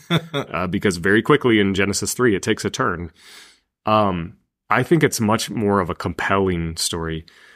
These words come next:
Speaker 2: to say, "No, you, you actually once had this, but
Speaker 1: Yeah.
Speaker 2: it did get lost."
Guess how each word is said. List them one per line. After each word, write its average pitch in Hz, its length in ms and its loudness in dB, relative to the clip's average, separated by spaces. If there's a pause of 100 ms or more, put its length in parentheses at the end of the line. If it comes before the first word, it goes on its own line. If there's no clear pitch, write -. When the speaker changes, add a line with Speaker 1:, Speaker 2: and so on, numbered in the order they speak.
(200)
Speaker 2:
to 110 120 0
say, 90 320 0
"No, 107 140 2
you, 110 300 2
you 117 80 4
actually 113 260 2
once 98 200 2
had 101 320 -2
this, - 340 -6 (200)
but 117 220 0
Speaker 1:
Yeah. 101 120 0
Speaker 2:
it - 40 -4
did 113 160 4
get 101 160 2
lost." 87 540 -2